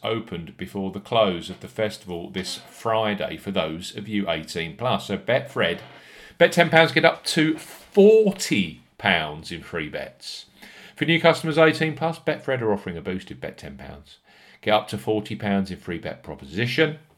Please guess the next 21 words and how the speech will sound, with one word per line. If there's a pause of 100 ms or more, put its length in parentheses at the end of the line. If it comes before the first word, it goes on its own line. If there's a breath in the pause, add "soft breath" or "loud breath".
(520 loud breath)
Offer
ends
twenty-three
fifty-nine
U
K
time,
Friday
the
ninth
of
March
twenty
twenty-one. (580 loud breath)
You
will
need
the
promo
code
chelt